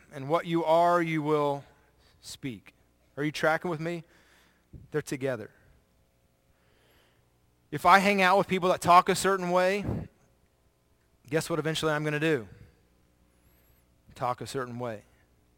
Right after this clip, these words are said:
And I think the biggest thing we struggle with probably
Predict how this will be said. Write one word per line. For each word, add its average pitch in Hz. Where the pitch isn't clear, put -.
And 170
I -
think 233
the 185
biggest 208
thing 196
we 202
struggle 175
with 175
probably 170